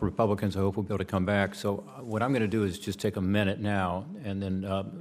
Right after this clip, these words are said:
have the opportunity to ask some more questions after they have a chance to ask theirs before they have to leave.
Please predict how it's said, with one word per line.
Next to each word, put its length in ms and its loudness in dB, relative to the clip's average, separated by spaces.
have 120 0
the 60 2
opportunity 320 2
to 40 4
ask 160 -2
some 60 0
more 100 2
questions 400 -2
after 300 0
they 160 0
have 100 0
a 40 -6
chance 380 -2
to 120 -2
ask 200 -2
theirs 200 0
before 140 -4
they 120 0
have 180 -2
to 80 -6
leave. 300 2